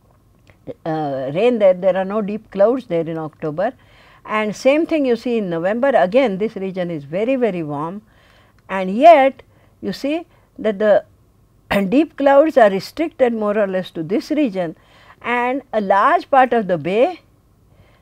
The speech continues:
which now northern part of the bay has begun to cool a little bit,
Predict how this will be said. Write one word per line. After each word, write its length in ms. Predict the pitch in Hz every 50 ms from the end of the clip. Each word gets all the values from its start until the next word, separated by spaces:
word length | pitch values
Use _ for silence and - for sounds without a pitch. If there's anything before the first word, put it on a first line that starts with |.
| _ _
which 260 | - 202 254 - - 233 220
now 180 | 233 226 226
northern 440 | 214 190 196 208 226 233 302 311 302
part 200 | - 262 269 247
of 120 | 254 240
the 100 | 226 226
bay 140 | 208 233 240 262
has 160 | 233 214 196
begun 300 | 185 196 180 208 202 196
to 100 | 196 185
cool 320 | - - 254 302 339 330 349
a 60 | 277
little 260 | 220 196 - - 165
bit, 220 | 156 180 247 -